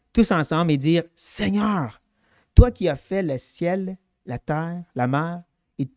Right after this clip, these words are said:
tout ce qui s'y trouve, c'est toi qui as dit par le Saint-Esprit, par la bouche de notre père, ton serviteur David, pourquoi ce tumulte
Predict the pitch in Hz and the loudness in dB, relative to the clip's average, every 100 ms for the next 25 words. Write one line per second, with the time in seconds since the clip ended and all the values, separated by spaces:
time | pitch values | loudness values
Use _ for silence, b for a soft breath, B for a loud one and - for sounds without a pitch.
0 | - 285 - - 143 - 135 117 - _ | 4 4 4 -8 -8 -8 -8 -10 -14 _
1 | _ _ _ _ _ b b 190 - 262 | _ _ _ _ _ b b -2 2 2
2 | 262 180 _ _ _ - 185 - 160 151 | 2 -2 _ _ _ -10 -8 -6 -4 -2
3 | 151 - 127 190 254 - _ _ _ _ | -4 -8 -4 0 0 -2 _ _ _ _
4 | 208 233 254 - 196 165 - - 135 - | 0 4 4 2 -2 -2 2 2 2 -8
5 | _ _ _ 156 165 156 185 302 - 226 | _ _ _ -4 0 2 2 0 0 -4
6 | 196 175 156 160 160 170 - B 170 151 | -4 -4 -2 -2 -2 -4 -10 B -6 -2
7 | 170 147 165 156 143 135 120 123 131 _ | 0 0 -2 -2 0 -2 -2 -6 -8 _
8 | _ _ _ _ b - - 254 165 - | _ _ _ _ b 0 0 -2 -2 -2
9 | 135 135 147 | -4 -2 -2